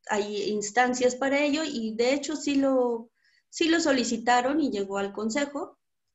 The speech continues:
al consejo y, es, al consejo general,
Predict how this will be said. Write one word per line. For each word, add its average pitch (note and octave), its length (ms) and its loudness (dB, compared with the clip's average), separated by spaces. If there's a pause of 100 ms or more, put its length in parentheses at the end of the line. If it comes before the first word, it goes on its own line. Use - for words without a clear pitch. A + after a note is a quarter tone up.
(260)
al G#3 120 -12
consejo A3 640 -8
y, A3+ 560 -6
es, F#3+ 360 -10
al G3 100 -12
consejo G3+ 340 -8
general, C4 460 -4